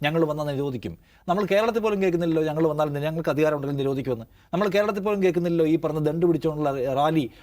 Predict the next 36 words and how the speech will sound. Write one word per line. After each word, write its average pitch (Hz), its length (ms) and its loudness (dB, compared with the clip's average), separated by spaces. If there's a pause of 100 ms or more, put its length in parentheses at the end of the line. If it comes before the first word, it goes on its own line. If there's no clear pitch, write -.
(120)
അപകടം 165 280 2
ഉണ്ടാക്കുന്നതാണെന്നോ. 139 720 -4
ഇതിനു 175 160 2
മുമ്പ് 190 240 0
നിരോധിക്കപ്പെട്ട 190 420 2
ഒരു 180 80 2
സംഘടന 180 320 0
നടത്തിയിട്ടുള്ള 165 460 0 (400)
പരേഡ് 175 300 6
നിരോധിച്ചിട്ടുണ്ട്. 123 480 2
അങ്ങനെ 170 200 -2
നിരോധിക്കേണ്ടതാണെന്ന് 175 800 2
വേറെ 170 200 4
പലയിടത്തും 180 560 0
പാർട്ടികൾക്ക് 165 400 0
തോന്നുന്നില്ലല്ലോ. 156 420 -2 (420)
തമിഴ്നാട്ടിൽ 196 320 2
സ്റ്റാലിൻ 226 360 2
അതിന് 208 140 0
ശ്രമിച്ചിട്ടുണ്ട്, 185 400 -2
ഹൈക്കോടതിയിൽ 208 480 0
പോയി 190 160 4
അത് 185 80 4
വലിയ 175 300 6 (280)
ബഹളമായി 165 320 6
മാറുകയും 139 360 0
ചെയ്തു. 95 220 -6 (420)
അപ്പോൾ 202 100 2
അങ്ങനെ 226 300 0
ആ 262 60 0
ഒരു 247 220 0
പൊസിഷൻ 254 340 -2
എടുക്കുകയാണ്. 196 340 0
ഇത് 185 180 4
ഈ 190 180 2 (100)
പദസഞ്ചലനം, 170 720 0